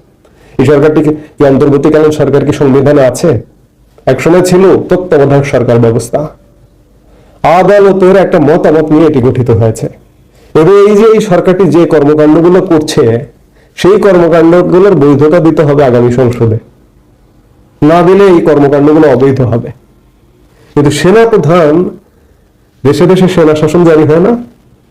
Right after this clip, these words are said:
তারা কত নম্বর পদসোপানে থাকে? warrant of প্রেসিডেন্স অনুযায়ী কত নম্বরে থাকে? আমাদের দেশেও সেনাপ্রধান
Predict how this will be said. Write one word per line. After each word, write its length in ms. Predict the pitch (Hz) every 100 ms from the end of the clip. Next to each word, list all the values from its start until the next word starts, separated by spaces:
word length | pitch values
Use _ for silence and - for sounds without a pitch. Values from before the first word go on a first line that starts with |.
| _ _ _ _ _ _ _ -
তারা 140 | 156
কত 200 | 170 160
নম্বর 440 | 151 147 151 151 151 - - - -
পদসোপানে 560 | 151 139 143 135 139 123
থাকে? 360 | 120 107 113 127 _ _ _ _ _ - - 151
warrant 480 | 147 156 160 160
of 80 | 170
প্রেসিডেন্স 520 | - 147 151 165 156
অনুযায়ী 280 | 165 160 175
কত 180 | 185 202
নম্বরে 340 | 208 180 156 151
থাকে? 320 | 127 120 113 - _ _ _ _ _ _ _ -
আমাদের 360 | 139 170 196 180
দেশেও 340 | 190 196 196
সেনাপ্রধান 920 | 196 175 170 151 135 170 196 202 196